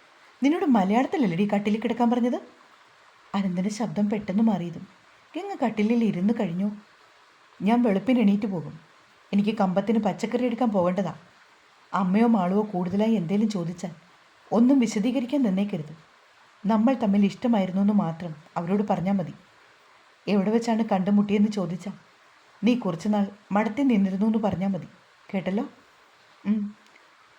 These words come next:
അവൾ മൂളി. "നിന്റെ വീട്ടുകാരാരെങ്കിലും നിന്നെ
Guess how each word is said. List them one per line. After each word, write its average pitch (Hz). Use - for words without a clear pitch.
അവൾ 208
മൂളി. 180
"നിന്റെ 208
വീട്ടുകാരാരെങ്കിലും 240
നിന്നെ 202